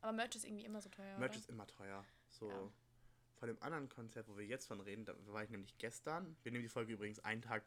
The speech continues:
Speaker 2: <laughs> bevor der, vor der Veröffentlichung auf, also richtig schlau, eben spontan entschieden, das Ganze hier zu machen.
Speaker 1: Wie vor der
Speaker 2: Ähm,
Speaker 1: Veröffentlichung?
Speaker 2: Ja, ich veröffentliche immer dienstags.
Speaker 1: Ach so.
Speaker 2: Heute ist
Speaker 1: Das war,
Speaker 2: Montag.
Speaker 1: ach so.
Speaker 2: <laughs>
Speaker 1: Ich bin ja richtig up to date.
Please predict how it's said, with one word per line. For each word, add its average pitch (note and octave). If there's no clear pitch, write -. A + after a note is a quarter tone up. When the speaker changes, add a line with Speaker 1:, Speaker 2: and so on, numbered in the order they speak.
Speaker 2:
<laughs> C#3
bevor B2+
der, A2
vor A2+
der A#2
Veröffentlichung -
auf, C3
also G#2+
richtig A#2+
schlau, A2+
eben A#2
spontan A2+
entschieden, A2
das -
Ganze C#3
hier A#2+
zu -
machen. E3
Speaker 1:
Wie A3+
vor A#3
der G#3+
Speaker 2:
Ähm, A3
Speaker 1:
Veröffentlichung? G#3+
Speaker 2:
Ja, B2+
ich -
veröffentliche A#2
immer A2
dienstags. A2
Speaker 1:
Ach -
so. C#4+
Speaker 2:
Heute G#2
ist -
Speaker 1:
Das -
war, -
Speaker 2:
Montag. -
Speaker 1:
ach G#3+
so. A3
Speaker 2:
<laughs> -
Speaker 1:
Ich -
bin A#3
ja A3
richtig G#3+
up G3+
to G3+
date. G3+